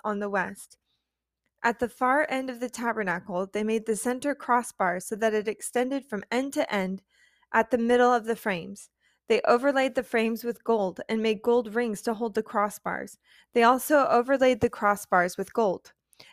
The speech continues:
They made the curtain of blue, purple, and scarlet yarn and finely twisted linen,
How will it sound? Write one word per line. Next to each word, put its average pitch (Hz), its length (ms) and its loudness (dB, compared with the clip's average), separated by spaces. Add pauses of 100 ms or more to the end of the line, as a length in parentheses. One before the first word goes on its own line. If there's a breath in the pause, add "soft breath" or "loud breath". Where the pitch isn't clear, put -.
They 233 80 4
made 233 200 4
the 240 100 2
curtain 247 420 2
of 202 120 0
blue, 240 240 4
purple, 240 440 4
and 202 180 2
scarlet 233 420 4
yarn 220 420 4
and 202 240 -4
finely 254 440 4
twisted 240 500 -4
linen, 220 460 -4